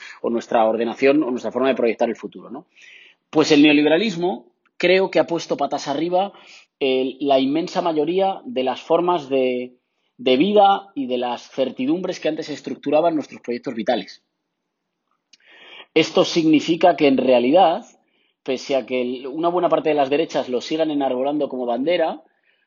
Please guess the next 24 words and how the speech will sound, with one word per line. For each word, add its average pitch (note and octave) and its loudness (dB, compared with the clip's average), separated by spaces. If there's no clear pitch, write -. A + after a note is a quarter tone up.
su - -6
modelo D3+ 2
de F#3 0
sociedad D#3+ -2
ya C#3+ 4
es E3+ 2
incompatible E3 -2
con C3+ -4
el C3 -2
mantenimiento C3+ -2
de A#2+ -4
la A2+ -2
familia, D#3 -4
es D3 -2
incompatible D#3 0
con C#3+ -2
el C#3 -2
mantenimiento C#3 0
de C#3 0
una C#3+ 2
mínima C#3 2
certeza C3 0
de B2 2
vida, F#3 -2